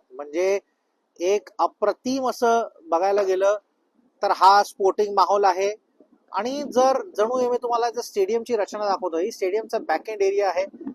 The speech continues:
आतमध्ये मी तुम्हाला स्टेडियम पण दाखवणार आहे. अ, जेव्हा आपण आतमध्ये जाऊ, तेव्हा मी तुम्हाला स्टेडियम पण दाखवेन. पण बाहेरनं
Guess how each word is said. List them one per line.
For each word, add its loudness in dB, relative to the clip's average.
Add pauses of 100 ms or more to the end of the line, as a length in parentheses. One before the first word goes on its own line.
(140)
आतमध्ये -2
मी -4
तुम्हाला -4
स्टेडियम -2
पण -2
दाखवणार 0
आहे. -2 (560)
अ, -8
जेव्हा 2
आपण 0
आतमध्ये -4
जाऊ, 0
तेव्हा -2
मी -8
तुम्हाला -6
स्टेडियम -6
पण -6
दाखवेन. -6
पण -10
बाहेरनं -2